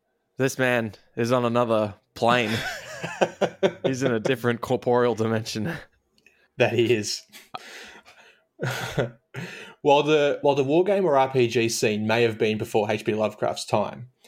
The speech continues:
Speaker 2: there is no doubt that his works have inspired and influenced creators up until this very day. Without the world of ex-, existential dread and horrors so unimaginable, there'd be no saying where pop culture would have led without his work.
Speaker 1: Hmm.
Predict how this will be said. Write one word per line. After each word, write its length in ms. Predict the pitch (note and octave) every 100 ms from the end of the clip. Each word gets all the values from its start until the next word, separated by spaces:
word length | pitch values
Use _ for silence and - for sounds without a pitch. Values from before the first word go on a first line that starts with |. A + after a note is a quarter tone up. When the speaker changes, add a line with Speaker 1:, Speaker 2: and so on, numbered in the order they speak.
| _
Speaker 2:
there 100 | A#2+
is 100 | A#2
no 220 | A#2 C3+ C#3
doubt 280 | A#2+ G#2 A#2
that 80 |
his 160 | A#2+ A2+
works 260 | A2+ G#2 G#2+
have 120 | G#2+
inspired 540 | G#2 - A#2+ A#2 C3+
and 120 | A2+ A2
influenced 440 | A#2+ A2+ G2+ -
creators 420 | A#2 A2+ B2+ C3+ -
up 180 | A#2 A2
until 240 | G#2 G#2
this 140 | G#2
very 260 | A2 G#2 G#2
day. 280 | G2+ - - _ _ - - - -
Without 240 | C3 F3
the 60 | D3+
world 220 | C#3 C#3
of 80 | C3
ex-, 300 | B2 B2 - _ B2+
existential 600 | B2 D3 B2 B2+ A#2+ A2+
dread 400 | A2+ G#2 G2+ -
and 80 | A#2+
horrors 440 | - C3 A#2+ A2 -
so 220 | C#3 B2+
unimaginable, 800 | A#2+ A2 G#2+ G#2+ G#2+ G#2+ G#2 - _ _
there'd 120 | A#2+
be 80 | A#2
no 160 | A2+ A2
saying 360 | - A2 G#2+
where 140 | G#2+ G#2
pop 260 | - -
culture 460 | - G2+ A2 A2 G2
would 160 | G#2+ G2+
have 160 | G2+
led 180 | G#2 G2+
without 280 | A2+ G2+ A2
his 180 | G#2 -
work. 360 | - C3 - _ _ B2+
Speaker 1:
Hmm. 200 | C3+